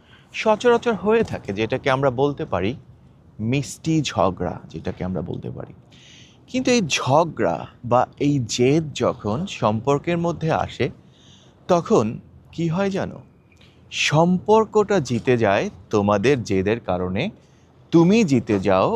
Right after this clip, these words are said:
অথবা তোমার বয়ফ্রেন্ড অথবা হাজব্যান্ড যেই থাকুক, সে জিতে যায়, অথবা তোমার ওয়াইফ অথবা গার্লফ্রেন্ড, সেও জিতে যায়। কিন্তু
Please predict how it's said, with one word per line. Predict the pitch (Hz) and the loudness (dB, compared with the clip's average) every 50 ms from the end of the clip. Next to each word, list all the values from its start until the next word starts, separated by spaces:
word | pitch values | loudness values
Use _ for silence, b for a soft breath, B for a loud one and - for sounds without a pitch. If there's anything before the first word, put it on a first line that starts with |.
| - - | 0 0
অথবা | 110 113 - 170 175 180 185 | 0 0 0 -2 0 0 0
তোমার | 180 - 170 165 175 175 | 0 0 0 0 0 0
বয়ফ্রেন্ড | 131 101 90 110 110 120 113 - - 196 202 190 180 | 0 2 2 2 2 2 0 -4 -4 -4 -2 0 -2
অথবা | 175 - 180 175 170 | -2 -2 -4 -4 -4
হাজব্যান্ড | 147 131 123 110 - 110 107 160 185 196 196 180 135 | -2 -4 -6 -6 -8 -6 -4 -4 -2 -2 -4 -4 -4
যেই | - 117 110 131 175 180 | 0 0 2 2 0 -2
থাকুক, | - 123 101 - - - 151 - - b b b b b b b b b b | -4 -6 -6 -6 -4 -6 -6 -6 -6 b b b b b b b b b b
সে | - - - - - 190 190 196 185 | -10 -8 -8 0 2 4 6 6 6
জিতে | 131 131 110 - - 101 98 | 4 2 0 0 0 0 2
যায়, | 98 95 92 95 | 4 4 4 4
অথবা | 101 101 - 135 139 143 | 2 2 0 0 0 0
তোমার | 143 143 143 139 123 | 0 0 0 0 0
ওয়াইফ | 104 95 95 98 104 113 139 170 190 - - - | 0 0 2 4 4 4 4 2 -2 -6 -4 -4
অথবা | 127 127 - 127 127 120 | -4 -4 -2 -4 -6 -4
গার্লফ্রেন্ড, | 101 90 104 107 123 135 - - 110 85 90 95 - b b b b b b b b - | 0 4 4 4 4 2 -2 -6 -6 -6 -6 -8 -10 b b b b b b b b -10
সেও | - - - - - 135 143 151 156 147 131 | -6 -6 -6 -2 0 0 2 2 2 2 0
জিতে | 113 117 107 - - 92 87 | 0 -4 -4 -4 -4 -6 -6
যায়। | 90 87 87 - - - - - - _ - - - _ _ _ | -4 -6 -6 -8 -8 -14 -20 -20 -20 _ -20 -20 -20 _ _ _
কিন্তু | 113 110 104 95 - 101 | -8 -6 -6 -4 -4 -4